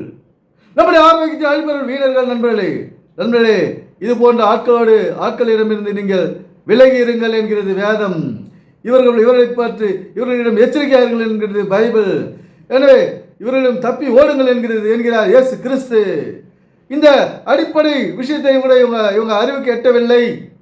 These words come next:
ஒரு வாழ்வியல் வாழ்க்கைக்கு தேவையான அடிப்படை விஷயம் என்ன? ஆரோக்கியமே நமக்கு அடிப்படை தேவை. அந்த அடிப்படை தேவையை கூட இவர்கள் அறிவு எட்ட-, அறிவுக்கு எட்டவில்லை.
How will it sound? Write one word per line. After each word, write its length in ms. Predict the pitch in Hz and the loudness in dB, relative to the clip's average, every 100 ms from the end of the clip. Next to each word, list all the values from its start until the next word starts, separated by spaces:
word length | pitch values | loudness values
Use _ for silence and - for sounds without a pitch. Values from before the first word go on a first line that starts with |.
| _ _ _ _ _ _ _ | _ _ _ _ _ _ _
ஒரு 340 | 262 320 294 226 | 2 4 2 2
வாழ்வியல் 540 | 269 330 320 302 269 | 4 2 2 -2 0
வாழ்க்கைக்கு 500 | 240 302 311 302 294 | -2 -2 -4 -8 -6
தேவையான 360 | 285 285 285 247 | -2 2 2 2
அடிப்படை 460 | 277 311 294 285 | 0 0 0 0
விஷயம் 340 | 285 269 285 277 | -2 -6 -4 -2
என்ன? 460 | 269 262 214 165 - - | 0 0 0 -4 -10 -4
ஆரோக்கியமே 560 | 220 302 302 302 285 285 | 2 2 2 -2 -4 -2
நமக்கு 260 | 269 262 247 | -2 0 0
அடிப்படை 480 | 269 - 285 269 | 0 0 0 0
தேவை. 460 | - 269 262 220 - - | 2 2 4 2 -4 -10
அந்த 220 | - 269 269 | -2 0 4
அடிப்படை 560 | 262 311 311 294 285 | 2 2 0 -2 -2
தேவையை 380 | 285 277 277 269 | -2 -2 0 -2
கூட 340 | 262 262 247 214 | 0 2 2 -2
இவர்கள் 260 | 220 247 240 | 0 0 2
அறிவு 460 | 208 208 247 240 214 | 0 0 -2 -2 -2
எட்ட-, 240 | 208 240 | 0 0
அறிவுக்கு 420 | 214 247 254 240 | 2 -2 -4 -6
எட்டவில்லை. 720 | 208 247 240 240 233 - - | -2 0 0 0 0 -2 -10